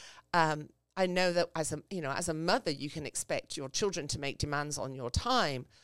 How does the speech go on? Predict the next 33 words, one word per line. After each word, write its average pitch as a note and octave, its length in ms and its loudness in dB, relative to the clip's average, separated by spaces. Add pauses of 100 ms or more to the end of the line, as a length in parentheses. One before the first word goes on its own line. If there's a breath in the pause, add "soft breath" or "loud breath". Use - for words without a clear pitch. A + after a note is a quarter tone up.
(540 soft breath)
but F#3 360 2 (600)
when G#3+ 240 0
it - 100 -6
comes A#3+ 280 -2
to F#3+ 140 -4
dealing F#3 340 -2
with C#3+ 160 -2 (120)
other D#3+ 180 0
women D3 400 -2
who C#3+ 160 -6
just, - 500 -4
it's - 220 -6
that A#2 240 0
idea E3 360 0
that C#3 200 -6
you D3+ 80 -6
just - 240 -6
keep - 240 -4
pouring F3+ 480 -2
in F3 240 -2
and C3+ 160 -8
pouring E3+ 460 -2
in E3+ 200 -2
and C3 160 -12
pouring D#3+ 420 0
in E3+ 180 -2
and C#3+ 260 -4
never, D#3 340 0
ever D3+ 200 -6
taking C#3+ 520 -4 (360 loud breath)
care F3+ 400 2
of - 160 -4
yourself, - 720 -8